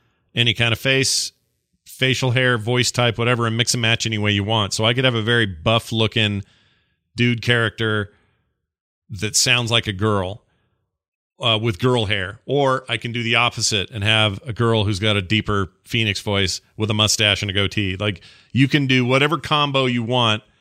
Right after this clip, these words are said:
just knock yourself out, or you can go with, you know, the default, and the default's this, uh, uh, girl version of the character, but they're both very good, uh, with their lines and stuff. They're almost identical in terms of what they say. Um, I've messed around with that a bunch. There's basically a barber chair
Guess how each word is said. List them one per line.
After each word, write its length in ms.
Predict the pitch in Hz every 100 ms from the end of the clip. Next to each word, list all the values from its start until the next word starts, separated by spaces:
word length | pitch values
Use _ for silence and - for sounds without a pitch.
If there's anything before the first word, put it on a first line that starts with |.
| _ _ _ _ -
just 200 | 113 -
knock 280 | 117 120 -
yourself 360 | - 123 110
out, 260 | 110 107 107
or 100 | 110
you 80 | 110
can 80 |
go 140 | 110 113
with, 200 | 107 - -
you 100 | 120
know, 160 | 107
the 100 | 104
default, 440 | 98 110 104 110 107
and 40 |
the 60 | 107
default's 460 | 110 - 104 98
this, 300 | - 95 -
uh, 360 | 98 98 92 95 - - _
uh, 260 | 104 107 104 - -
girl 220 | - 110
version 280 | 98 104 98
of 60 | 101
the 60 |
character, 340 | 95 107 98 104
but 80 | 98
they're 80 | 101
both 260 | 117 131
very 220 | 143 143
good, 320 | 135 131 127 120 - - - _
uh, 320 | 110 110 107
with 140 | 110 117
their 120 | 123
lines 320 | 120 117 117
and 100 | 110
stuff. 260 | - 113 110
They're 80 | 110
almost 260 | 110 107
identical 600 | 113 110 110 104 107 104
in 100 | 104
terms 220 | 95 107 95
of 60 |
what 120 | 101
they 100 | 101
say. 500 | 95 - 117 95 101 - - _ _ _
Um, 480 | - 107 104 101 101 - -
I've 180 | 113
messed 240 | 110 123 -
around 180 | 127 120
with 60 |
that 140 | 113 101
a 40 |
bunch. 420 | 92 117 104 -
There's 140 | 107 98
basically 480 | 117 107 - 113
a 40 | 101
barber 420 | 85 104 107 120
chair 460 | - 123 120 123